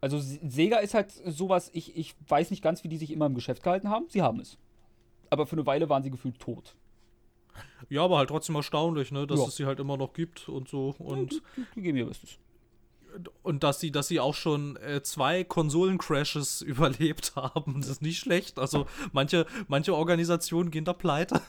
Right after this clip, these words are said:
Speaker 1: Jep.
Speaker 2: Die
Speaker 1: Ähm,
Speaker 2: gibt's immer noch.
Speaker 1: aber, äh, ich habe gerade schon wieder, nein, ich leite über, ohne es zu wollen. Ich habe ja da, und dadurch krieg, kriegen wir auch einen guten Pace mal rein.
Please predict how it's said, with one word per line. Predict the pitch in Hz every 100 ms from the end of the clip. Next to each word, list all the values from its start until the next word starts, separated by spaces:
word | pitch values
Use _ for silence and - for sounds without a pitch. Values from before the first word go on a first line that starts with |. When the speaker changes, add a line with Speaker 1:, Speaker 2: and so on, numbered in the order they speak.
| - - - _ - -
Speaker 1:
Jep. | 120 113 135 - - - - - - _ - -
Speaker 2:
Die | 151
Speaker 1:
Ähm, |
Speaker 2:
gibt's | 165 -
immer | 160 160
noch. | 147 143 135 _ - -
Speaker 1:
aber, | 170 202 175
äh, |
ich | 180 185 180
habe | 226 269
gerade | 208 220
schon | -
wieder, | 185 190
nein, | 160 233 208
ich | 165 -
leite | 175 320 -
über, | - 240 240 -
ohne | 247 262
es | 226
zu | - 170
wollen. | 233 175 117 - - -
Ich | - 202
habe | 247
ja | 233
da, | 226
und | 190 - - 180 202
dadurch | 214 -
krieg, | - 254 - 233
kriegen | - 233
wir | 233
auch |
einen | 233
guten | 302
Pace | - 370 -
mal |
rein. | 135 127 135